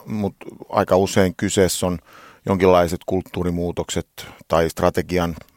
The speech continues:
läpiviennit, niinku ihmiset, ei, ei siitä nyt kannata pelästyä, että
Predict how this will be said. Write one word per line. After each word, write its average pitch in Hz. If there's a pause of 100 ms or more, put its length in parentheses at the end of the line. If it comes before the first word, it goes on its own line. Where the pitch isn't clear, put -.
läpiviennit, 87
niinku 85 (560)
ihmiset, 85 (280)
ei, -
ei 85
siitä 92
nyt 95
kannata 98
pelästyä, 95
että -